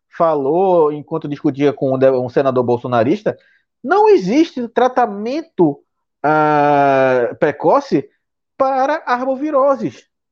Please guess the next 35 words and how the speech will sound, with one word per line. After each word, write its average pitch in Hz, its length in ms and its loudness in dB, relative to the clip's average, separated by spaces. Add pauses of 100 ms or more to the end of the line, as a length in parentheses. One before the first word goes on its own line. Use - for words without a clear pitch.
(1160)
Se - 160 -4
eu 349 80 4
pegar 254 380 0
agora 143 500 0
e 180 80 -8
tomar 180 300 -2
um, 311 200 -4
um, 311 420 -2
um 339 240 4
vidro 226 380 4
inteiro 180 600 2 (260)
de 151 180 2
antigripal, 185 920 0 (600)
isso - 140 -12
não 175 80 -2
vai 240 160 2
fazer 294 220 4
eu 185 60 2
deixar 156 200 0
de 143 80 -4
pegar 123 280 0
gripe. 107 420 -6 (1200)
Isso - 100 -10
não 247 100 2
vai 330 160 4
fa-, 294 140 -4
impedir 226 320 -2
que 185 60 2
eu 170 60 2
tome 151 240 0
gripe. 107 440 -2 (640)
Se - 120 0
eu 294 80 2
pegar 233 340 0
agora 151 460 0